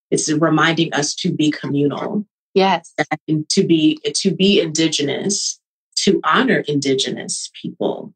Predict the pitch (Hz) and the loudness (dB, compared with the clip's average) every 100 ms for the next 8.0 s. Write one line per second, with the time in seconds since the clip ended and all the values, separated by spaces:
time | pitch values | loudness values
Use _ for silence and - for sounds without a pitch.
0 | _ _ _ 156 156 - - 151 151 143 | _ _ _ 0 2 2 2 4 4 2
1 | 135 135 147 143 - - 208 - _ _ | 2 2 2 0 -2 -4 -6 -14 _ _
2 | - 147 127 143 139 - 160 139 139 120 | -2 0 2 0 0 2 2 2 -2 -6
3 | 135 151 156 180 175 190 196 180 151 147 | -4 -4 -4 -6 -2 0 0 2 2 2
4 | 143 - 156 147 143 135 123 123 123 - | -2 -4 -6 0 0 0 -2 -2 -4 -6
5 | 107 - - - 208 127 208 240 311 233 | -10 -10 -10 -6 -4 0 2 2 2 0
6 | 180 - _ _ _ 202 196 185 185 208 | -4 -12 _ _ _ 2 2 2 2 2
7 | 330 330 262 - 208 180 180 175 165 - | 0 0 0 0 2 2 0 2 2 2